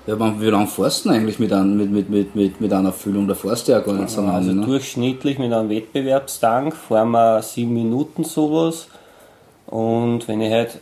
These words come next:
Speaker 2: einen Elektro hernehme mit einem mittelmäßigen Akku, da fahre ich schon locker eine halbe Stunde, ne?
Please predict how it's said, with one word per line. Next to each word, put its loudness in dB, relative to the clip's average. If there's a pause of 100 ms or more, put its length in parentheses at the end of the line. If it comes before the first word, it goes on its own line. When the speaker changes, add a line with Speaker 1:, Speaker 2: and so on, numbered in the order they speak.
(120)
Speaker 2:
einen 0
Elektro 0
hernehme 2
mit 0
einem 2
mittelmäßigen 0
Akku, 0
da -2
fahre 0
ich -6
schon -4
locker -4
eine -2
halbe -2
Stunde, -6 (100)
ne? -6